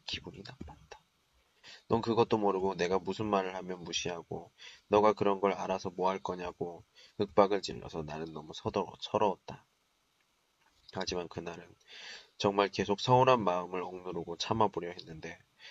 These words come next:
넌 내 말을 계속 무시하기만 했고 결국 우리는 또 싸운 것이다. 너가, 내가 친구들과 놀고 즐거운 시간을 보내는 것은 나도 찬성한다. 다만 내가 같이 있을 때는 나는 내가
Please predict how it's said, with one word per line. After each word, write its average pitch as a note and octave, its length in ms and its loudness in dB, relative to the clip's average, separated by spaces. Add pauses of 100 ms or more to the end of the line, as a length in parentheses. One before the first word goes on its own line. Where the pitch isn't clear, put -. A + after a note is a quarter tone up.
(200)
넌 G2+ 240 2
내 F#2+ 120 0
말을 F#2+ 260 0
계속 F#2 360 -8
무시하기만 F2 680 -8
했고 - 380 -18 (240)
결국 E2+ 400 -10 (240)
우리는 E2+ 260 -16 (360)
또 G2 180 -6
싸운 G2+ 400 -12
것이다. - 440 -12 (840)
너가, G#2+ 520 8 (460)
내가 F2+ 480 -2 (320)
친구들과 G2+ 580 0
놀고 F2+ 420 -8
즐거운 A#2 380 4
시간을 G#2+ 400 -2
보내는 F#2 300 -6
것은 F2+ 200 -14
나도 E2+ 240 -10
찬성한다. - 680 -14 (100)
다만 E3+ 440 -6
내가 - 240 -10
같이 - 340 -10
있을 - 200 -12
때는 E2+ 280 -14 (460)
나는 F#2+ 360 -2 (760)
내가 F#2 420 2